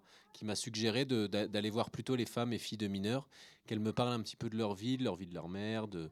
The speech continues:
voilà. Et, euh, et ben, j'ai, j'ai été vraiment impressionné de, de, de, de la quantité de travail qu'elles pouvaient fournir. Alors,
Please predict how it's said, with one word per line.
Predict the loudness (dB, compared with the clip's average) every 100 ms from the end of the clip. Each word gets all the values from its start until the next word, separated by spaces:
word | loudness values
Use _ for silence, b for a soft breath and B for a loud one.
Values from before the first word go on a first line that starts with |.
| b b b
voilà. | -8 -4 -4 -2
Et, | 2 4
euh, | 4 2 0 -2 -4 -4 -4 -6 -4
et | -4
ben, | -2
j'ai, | -2 -4
j'ai | -4 -2 -4
été | -4 -4
vraiment | -2 -2 -2
impressionné | -2 -6 -4 -2 -2
de, | -4
de, | -4 -4 -4 -4
de, | -4 -2
de | 0 0
la | 0
quantité | -2 -4 -2 -4
de |
travail | -2 -2 0
qu'elles | -2 -6
pouvaient | -4 -4
fournir. | -2 -4 0 0 2
Alors, | 2 0